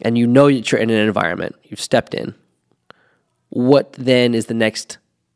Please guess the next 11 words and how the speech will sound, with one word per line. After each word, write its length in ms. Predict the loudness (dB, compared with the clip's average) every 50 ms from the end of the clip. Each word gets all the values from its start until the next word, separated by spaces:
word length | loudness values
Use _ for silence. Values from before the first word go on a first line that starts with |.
| _ _ _ _ _ _ _ _
thing 380 | _ -8 -2 0 0 2 0 0
you've 160 | -2 -2 0
got 100 | 0 0
to 80 | 0 0
address 340 | 0 -2 -2 -2 -2 -4 -6
if 100 | -10 -8
you're 80 | -4
gonna 180 | -2 0 0 2
go 180 | 2 2 2
move? 520 | 2 2 0 0 0 0 -2 -4 -10 -14 _ _ _ _ _ _ _ _ _ _ _ _ _ _ _ -16 -12
Uh, 340 | -10 -8 -8 -6 -8 -8